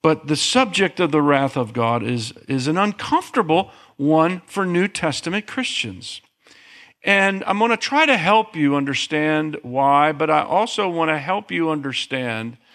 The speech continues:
how you can speak of it, uh, on occasion or when people need to hear it, um, uh, not in a judgmental way, but in, in a way that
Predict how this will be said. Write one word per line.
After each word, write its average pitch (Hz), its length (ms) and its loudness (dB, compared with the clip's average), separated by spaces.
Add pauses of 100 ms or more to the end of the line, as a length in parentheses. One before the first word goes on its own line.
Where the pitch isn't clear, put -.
(320)
how 185 760 0 (220)
you 165 160 -8
can 160 180 -4
speak 240 560 -2
of 131 220 0
it, 123 240 -6 (520)
uh, 139 60 -2 (380)
on 147 180 0
occasion 147 800 -2
or 135 240 -6
when 131 300 -4
people 143 500 -6
need 147 500 0
to 143 100 -4
hear 120 300 -6
it, 117 180 -6 (600)
um, 120 580 2 (540)
uh, 123 160 -2
not 147 260 4
in 139 140 4
a 131 80 2
judgmental 127 760 -2
way, 117 220 0
but 127 480 0
in, 120 200 -4
in 123 180 -6
a 117 100 -4
way 127 320 0
that 117 300 0